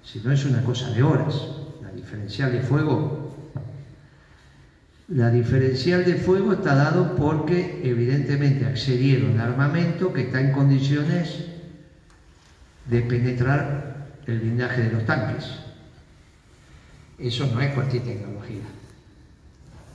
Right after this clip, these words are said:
Eso no es iraní.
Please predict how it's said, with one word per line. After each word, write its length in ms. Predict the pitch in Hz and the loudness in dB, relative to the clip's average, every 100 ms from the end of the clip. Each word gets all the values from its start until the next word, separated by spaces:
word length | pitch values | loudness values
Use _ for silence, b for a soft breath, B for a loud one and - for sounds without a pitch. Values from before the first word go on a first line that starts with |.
| - - - - - - _ - - - | -20 -20 -20 -20 -20 -20 _ -20 -20 -14
Eso 260 | 113 127 127 | -8 -2 -2
no 140 | 127 | 0
es 360 | 135 - - - | -2 -4 -6 -6
iraní. 580 | 113 107 101 95 - | -4 -2 -4 -8 -12